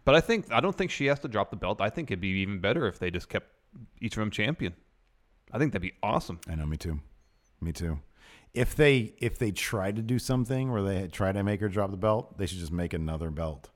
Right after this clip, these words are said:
Speaker 1: Mm-hmm.
Speaker 2: Do that thing. Like, you already have Ronda Rousey, and in the U F C, they have interim titles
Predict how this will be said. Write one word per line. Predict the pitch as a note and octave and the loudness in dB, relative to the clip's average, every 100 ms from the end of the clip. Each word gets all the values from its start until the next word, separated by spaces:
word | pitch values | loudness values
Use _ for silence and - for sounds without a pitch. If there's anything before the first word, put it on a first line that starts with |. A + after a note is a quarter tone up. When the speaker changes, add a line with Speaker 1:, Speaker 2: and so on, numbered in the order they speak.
| _ G#2 | _ -8
Speaker 1:
Mm-hmm. | G2+ F#2+ | -6 -2
Speaker 2:
Do | F#2+ | 0
that | F2 F2 E2+ | 2 0 -2
thing. | D#2+ D#2 D#2+ - | -4 -4 -6 -6
Like, | - A2+ - - - | 0 0 -2 -14 0
you | A#2 | 6
already | B2+ D#3 | 6 8
have | D3+ A#2 | 8 8
Ronda | A#2+ A#2+ | 6 6
Rousey, | G#2 G#2 G#2 - E2 E2 | 6 6 6 2 -4 -2
and | F#2+ | 0
in | G2+ | 2
the | A2 | 4
U | A#2+ | 4
F | G2 | 2
C, | - G#2 | 2 2
they | G2 | 2
have | G2+ G2+ E2 | 2 2 0
interim | A2 G#2 F2+ | -2 0 0
titles | F#2 F#2+ F2 | -2 -4 -6